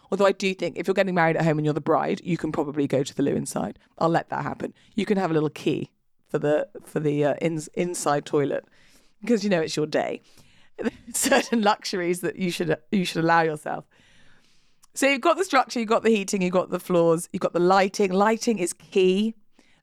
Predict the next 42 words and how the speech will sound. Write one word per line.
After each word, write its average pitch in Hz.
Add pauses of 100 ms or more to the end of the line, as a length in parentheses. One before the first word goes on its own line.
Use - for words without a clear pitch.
A -
lot 208
of 214
festoons, 208
loads 240
of -
candles. 190
Make 190
sure 202
that 190
candles 180
are 175
all 165
right. 160 (800)
Fairy 233
lights 190
galore. 180
You 185
can 196
never, 185
ever 170
have 165
too 160
many 160
fairy 147
lights 139
of 165
any 156
description. 151 (480)
Chandeliers, 233
um, 202
great 214
big, 220
<laughs> -
I 311
was 247
just 226
gonna 240
say 220
great 202
big 180
balls. 165